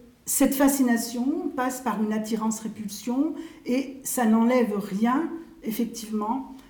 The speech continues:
au regard parfois très stéréotypé, et, euh, on est en pleine colonisation. Donc, cette présence noire sur les plateaux, elle doit être relativisée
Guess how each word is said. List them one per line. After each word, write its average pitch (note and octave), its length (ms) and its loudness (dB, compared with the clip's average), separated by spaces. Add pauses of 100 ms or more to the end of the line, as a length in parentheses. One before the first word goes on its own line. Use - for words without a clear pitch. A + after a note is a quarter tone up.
(140)
au A#3 120 2
regard A3 540 4
parfois A3+ 360 -4
très A#3+ 220 -2
stéréotypé, G#3 1040 -4 (320)
et, A3 360 2
euh, F#3+ 180 0
on F#3+ 180 -2
est G#3+ 120 0
en F3 80 -2
pleine A3+ 600 0
colonisation. G#3 680 -4 (460)
Donc, B3 300 2
cette D4 320 0
présence C#4 460 4
noire A#3 220 2
sur - 160 -8
les G#3 120 -4
plateaux, D#4 600 0 (220)
elle A3+ 100 4
doit B3+ 160 4
être C#4+ 220 0
relativisée A3+ 840 0